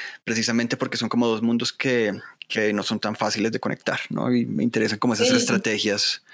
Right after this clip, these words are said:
Speaker 1: para
Speaker 2: Sí, para
Speaker 1: unirlos.
Speaker 2: mí en este momento lo que me está salvando, como siempre, son las estrategias feministas, es decir, eh, haber sido acogida para la parte de escritura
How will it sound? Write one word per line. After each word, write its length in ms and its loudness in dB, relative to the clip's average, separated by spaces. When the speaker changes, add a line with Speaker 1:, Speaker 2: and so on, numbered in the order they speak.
Speaker 1:
para 240 2
Speaker 2:
Sí, 140 6
para 160 4
Speaker 1:
unirlos. 80 4
Speaker 2:
mí 80 4
en 80 4
este 180 2
momento 320 6
lo 80 6
que 80 4
me 80 6
está 180 4
salvando, 460 6
como 220 4
siempre, 340 6
son 140 4
las 100 2
estrategias 500 2
feministas, 540 2
es 80 -4
decir, 340 2
eh, 300 6
haber 240 4
sido 400 4
acogida 580 4
para 140 4
la 120 4
parte 260 4
de 60 8
escritura 640 2